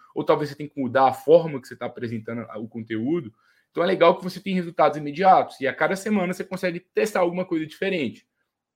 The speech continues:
Ah, poxa, por que que as pessoas não tão baixando? Ou por que que as pessoas não tão agendando reunião? Será que eu tenho que ofertar alguma coisa diferente pra um público diferente? Você tem, é, um feedback rápido, né?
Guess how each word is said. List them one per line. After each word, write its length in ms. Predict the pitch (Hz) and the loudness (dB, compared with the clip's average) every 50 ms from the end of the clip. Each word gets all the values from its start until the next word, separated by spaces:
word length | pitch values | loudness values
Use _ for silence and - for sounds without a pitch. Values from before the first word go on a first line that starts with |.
| _ _ _ _ _ _ _ - | _ _ _ _ _ _ _ 0
Ah, 200 | - 160 180 175 | 2 4 4 4
poxa, 340 | 180 - 208 196 - - - | 2 2 2 0 0 0 -6
por 140 | - 220 | -16 -18
que 80 | - 339 | -14 -12
que 80 | 330 330 | -12 -12
as 80 | 269 | -10
pessoas 280 | - 220 202 - 170 156 | -10 -12 -10 -10 -10 -10
não 120 | 170 160 | -10 -10
tão 140 | 156 156 156 | -8 -6 -4
baixando? 580 | 139 127 123 - - 143 147 143 135 117 104 - - _ - _ | -4 -6 -6 -8 -8 -8 -4 -4 -4 -4 -6 -8 -12 _ -20 _
Ou 80 | - - | -14 -12
por 140 | - 180 - | -12 -10 -10
que 100 | - - | -10 -8
que 80 | 220 | -8
as 80 | 214 214 | -8 -8
pessoas 260 | - 190 156 175 170 | -8 -10 -10 -10 -10
não 100 | 156 170 | -10 -8
tão 120 | - 165 160 | -6 -6 -4
agendando 360 | 156 156 151 147 143 147 139 | -4 -4 -6 -6 -6 -6 -6
reunião? 440 | 139 139 139 139 135 135 123 107 110 | -6 -6 -4 -2 -2 -2 -2 -4 -4
Será 160 | 131 135 147 | -6 -6 -6
que 80 | - | -6
eu 40 | 175 | -8
tenho 160 | - 175 175 | -10 -10 -8
que 60 | - 170 | -8 -6
ofertar 300 | 160 - 143 135 - 143 | -6 -6 -6 -4 -2 -2
alguma 200 | 147 147 135 120 | -2 -4 -6 -6
coisa 180 | 143 135 127 | -8 -8 -10
diferente 580 | 123 - - 113 120 147 165 156 123 113 - - _ _ _ _ _ | -10 -6 -4 -4 -4 -2 -4 -6 -8 -10 -10 -16 _ _ _ _ _
pra 100 | - 135 | -8 -8
um 60 | 120 | -6
público 300 | 143 165 156 143 - 127 | -6 -6 -8 -8 -12 -16
diferente? 640 | 117 - - 131 117 139 160 160 135 - - - _ _ _ _ _ | -18 -10 -8 -6 -4 -4 -4 -6 -8 -10 -14 -18 _ _ _ _ _
Você 100 | _ 131 | _ -14
tem, 560 | 123 - 160 180 190 185 180 151 120 104 - - _ _ - - _ _ _ _ _ | -8 -4 -4 -2 0 0 -2 -2 -4 -6 -8 -14 _ _ -20 -20 _ _ _ _ _
é, 300 | - 127 127 131 131 110 | 0 2 4 4 4 4
um 120 | 131 147 147 | 2 -4 -6
feedback 720 | - - 214 196 160 185 143 113 135 143 165 180 - 143 | -2 -2 -2 0 0 -2 2 2 4 4 4 2 0 -4
rápido, 540 | 120 113 120 110 110 110 - 104 101 104 104 | 0 2 2 2 2 0 -6 -10 -10 -8 -4
né? 300 | 127 160 190 208 - | -4 -4 -4 -6 -8